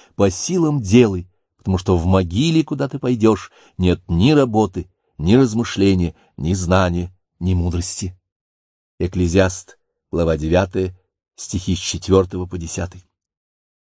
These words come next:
Здесь мы видим фактически полное изложение экзистенциального анализа, в соответствии с которым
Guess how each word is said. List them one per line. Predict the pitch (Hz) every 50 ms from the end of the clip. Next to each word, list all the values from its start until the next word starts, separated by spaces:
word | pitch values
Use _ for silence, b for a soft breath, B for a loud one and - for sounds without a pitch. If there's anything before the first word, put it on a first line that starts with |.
| _ _ _ _ _ _ _ _ -
Здесь | 101 98 98 131 196 226 233 202 - -
мы | 185 185 190 185
видим | 185 214 202 170 190 185 165
фактически | - 180 165 - - - 196 180 - - - - 165 165
полное | 147 - - - 190 226 226 220 214 208 202 196 190
изложение | 185 160 160 170 160 131 127 127 117 107 98 95 92 90 - _ _ _ _ _ -
экзистенциального | 135 156 151 131 143 131 - - 147 127 - - 131 131 131 131 131 131 131 131
анализа, | 127 120 113 107 101 95 87 - - 95 _ _ _ _ _ _ _ _ _ _ _ _ _
в | -
соответствии | - - 120 113 98 - 113 113 104 - - - 104 101 98
с | 90 - -
которым | - 104 92 143 139 123 113 101 92